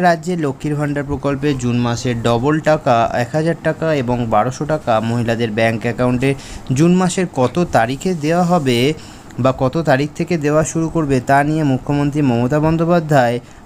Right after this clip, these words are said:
বলেছেন যে পুরুলিয়া, মেদিনীপুর,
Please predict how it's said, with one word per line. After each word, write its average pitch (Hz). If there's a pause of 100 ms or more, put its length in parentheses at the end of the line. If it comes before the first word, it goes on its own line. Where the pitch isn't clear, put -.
বলেছেন 151
যে 156 (160)
পুরুলিয়া, 170 (480)
মেদিনীপুর, 147